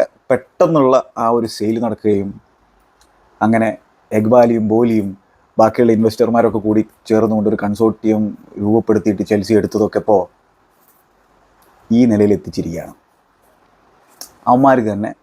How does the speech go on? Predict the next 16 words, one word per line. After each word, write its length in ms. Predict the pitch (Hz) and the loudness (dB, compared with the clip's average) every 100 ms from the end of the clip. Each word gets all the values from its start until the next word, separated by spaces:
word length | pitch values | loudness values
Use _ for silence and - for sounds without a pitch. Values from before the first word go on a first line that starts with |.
| _ _ _ _ _ _ _ _ _ _ _ _ - - - | _ _ _ _ _ _ _ _ _ _ _ _ -20 -18 -2
ഒരുമിച്ച് 280 | 139 135 117 | 0 0 0
പോകാൻ 160 | 113 101 | -2 -2
പറ്റാത്ത 240 | 101 - 95 | -6 -6 -12
സ്ഥിതി. 200 | - 92 92 | -10 -8 -2
രണ്ട് 200 | 151 196 214 | 0 2 4
കൊല്ലമായിട്ടുള്ളൂ. 460 | 196 160 147 113 92 - | 4 2 0 -2 -4 -6
രണ്ട് 200 | 147 185 | -2 2
കൊല്ലത്തിൻ്റെ 300 | 190 165 143 | 4 4 2
ഉള്ളിൽ 140 | 127 110 - _ _ _ _ _ _ _ _ _ _ _ _ _ _ 113 | 0 0 -6 _ _ _ _ _ _ _ _ _ _ _ _ _ _ 0
അവന്മാരുടെ 340 | 127 156 151 127 | 2 4 4 4
കാര്യത്തിൽ 200 | 110 101 | 2 -4
തീരുമാനമായിരിക്കുകയാണ്, 640 | 101 92 85 78 82 - _ _ _ _ _ _ _ _ _ | -6 -6 -10 -12 -16 -18 _ _ _ _ _ _ _ _ _
മുതലാളിമാരുടെ 500 | 107 113 113 98 87 | 2 4 2 0 -6
കാര്യത്തിൽ. 240 | 85 - - _ _ _ _ _ _ _ _ - - - - - - _ _ _ | -12 -14 -20 _ _ _ _ _ _ _ _ -20 -20 -20 -20 -20 -20 _ _ _
അപ്പോൾ 120 | - | 2
ഇനി 80 | 180 | 4